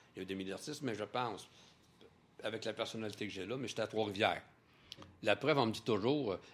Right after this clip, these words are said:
je me souviens les premiers clients, il y a vingt ans, « Viens à Toronto, c'est un millionnaire. » Mais je veux pas être millionnaire, moi, je suis ici. Tu sais, mais on me disait ça souvent, je me souviens très bien de ça. Fait que le talent, ça, c'est inné, ça, c'est sûr et certain. Ça se développe, mais tout le monde a du talent dans quoi que ce soit, mais faut que tu le trouves, ton talent.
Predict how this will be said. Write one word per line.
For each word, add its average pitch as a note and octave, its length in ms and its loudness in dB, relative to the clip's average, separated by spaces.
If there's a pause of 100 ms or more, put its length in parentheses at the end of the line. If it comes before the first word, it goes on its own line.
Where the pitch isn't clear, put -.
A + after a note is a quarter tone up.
je A2+ 60 -6
me B2 60 2
souviens F3+ 260 2
les D3 120 4
premiers A#2+ 260 2
clients, B2+ 260 -2
il A#2 60 -4
y - 20 0
a - 20 -2
vingt F2+ 220 -4
ans, « A2 100 -8 (160)
Viens D3+ 160 -2
à F#3+ 60 0
Toronto, F3 420 2
c'est E3+ 80 0
un E3 40 4
millionnaire. » C3+ 520 4
Mais G2+ 60 -6
je G#2 80 -8
veux A#2 80 -6
pas F#3+ 140 2
être F#3+ 80 2
millionnaire, B2 480 2
moi, A#2+ 140 -4
je - 40 -10
suis - 100 -14
ici. - 200 -10 (360)
Tu - 60 -6 (120)
sais, C#3 160 2 (140)
mais A#2 100 4
on B2 40 8
me B2 60 6
disait A#2+ 160 4
ça D#3 120 2
souvent, B2 340 2
je A#2 60 4
me A2+ 80 4
souviens A2 280 -4
très A2+ 260 -2
bien G#2 160 -2
de F2+ 100 -4
ça. - 180 -8 (1160)
Fait C#3+ 120 2
que F3+ 80 4
le G3+ 100 2
talent, F#3 320 4
ça, G#3 160 0
c'est D3 240 -4
inné, C#3 400 2
ça, C3+ 140 -6
c'est G2 160 -6
sûr C#3 180 -6
et A#2+ 40 -6
certain. A#2 440 -6 (400)
Ça C#3+ 220 2
se A#2 60 -8
développe, A#2+ 340 0
mais A#2+ 100 0
tout D3+ 120 -2
le D3 40 0
monde E3 200 2
a A#2 40 2
du - 120 -6
talent A#2 260 0
dans G#2+ 160 -2
quoi A#2+ 100 -6
que - 80 -8
ce G2 100 -8
soit, G#2+ 320 -4 (320)
mais F#2+ 60 -4
faut C#3+ 140 -6
que - 60 -8
tu A#2 60 -6
le G2+ 60 -10
trouves, D#3 260 -4
ton G#2 140 -6
talent. F#2+ 320 -6